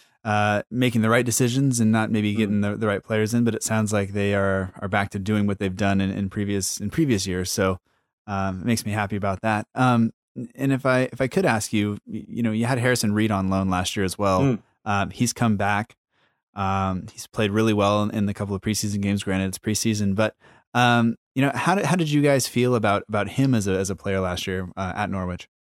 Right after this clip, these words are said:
Speaker 2: I think I like Harrison Reed as a man. Uh, um, you know, I think he had a great character,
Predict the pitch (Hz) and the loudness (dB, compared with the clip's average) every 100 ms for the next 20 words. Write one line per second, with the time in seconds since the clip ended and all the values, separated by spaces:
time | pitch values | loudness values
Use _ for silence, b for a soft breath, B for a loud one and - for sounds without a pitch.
0 | _ 131 196 - - 151 185 214 - - | _ -6 -6 -4 0 2 4 2 -4 -16
1 | _ _ 143 135 127 127 123 117 113 - | _ _ -4 -4 -4 -6 -2 0 -2 -4
2 | _ _ 113 101 104 110 131 151 - 107 | _ _ -4 -2 0 0 0 -4 -4 -2
3 | 78 101 95 95 98 92 113 90 107 95 | -2 -2 -4 -4 -2 -2 -4 0 2 2
4 | 92 110 - - 107 95 - 107 95 | 2 0 0 -2 -2 -2 -2 -2 -2